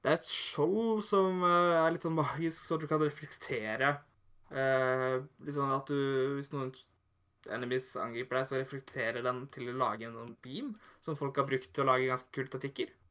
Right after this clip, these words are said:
Det har vært veldig gøy å følge med Elden Ring på TikTok og alt mulig, sant? Fordi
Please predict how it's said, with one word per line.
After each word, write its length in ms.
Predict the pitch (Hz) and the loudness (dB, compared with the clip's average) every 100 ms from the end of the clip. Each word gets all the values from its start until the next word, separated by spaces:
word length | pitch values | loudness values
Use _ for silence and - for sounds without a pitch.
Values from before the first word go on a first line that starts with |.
| _ _ _ _ _ _ _ | _ _ _ _ _ _ _
Det 80 | 160 | 0
har 80 | 196 | 4
vært 80 | 202 | 4
veldig 100 | 180 | 6
gøy 80 | 185 | 4
å 80 | 190 | 2
følge 340 | - 160 113 110 | 0 2 0 -2
med 320 | 127 127 143 - - | 2 4 4 0 -6
Elden 280 | 127 113 123 | -4 -4 -2
Ring 260 | 127 131 - _ - | -2 -4 -10 _ -14
på 100 | 143 | -8
TikTok 460 | 131 - 131 127 131 | -8 -6 -6 -2 2
og 180 | 127 | 4
alt 220 | 123 127 - | 4 2 -4
mulig, 300 | 127 139 143 | -2 0 2
sant? 200 | 196 202 | 0 2
Fordi 140 | 156 | 2